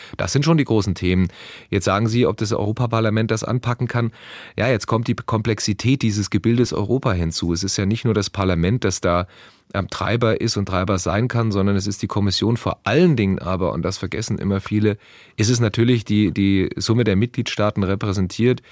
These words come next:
im Rat und dann im Ministerrat. Da wird die eigentliche Europapolitik gemacht, sodass letzten Endes das, was wir, äh,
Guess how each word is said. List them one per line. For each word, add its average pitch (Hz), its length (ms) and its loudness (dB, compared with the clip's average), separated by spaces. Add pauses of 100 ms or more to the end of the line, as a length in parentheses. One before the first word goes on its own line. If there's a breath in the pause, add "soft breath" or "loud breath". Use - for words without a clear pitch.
(320 soft breath)
im 107 140 2
Rat 92 480 2
und 98 280 -2
dann 90 140 -2
im 101 120 -2
Ministerrat. 110 680 0 (400 loud breath)
Da 123 440 2
wird 113 540 2 (160)
die 123 540 2
eigentliche 113 680 -2
Europapolitik 113 800 0
gemacht, 110 300 0
sodass 101 240 -2
letzten 104 480 -2
Endes 139 340 2
das, - 180 -4
was 107 200 0
wir, 110 240 2 (540 loud breath)
äh, 104 100 0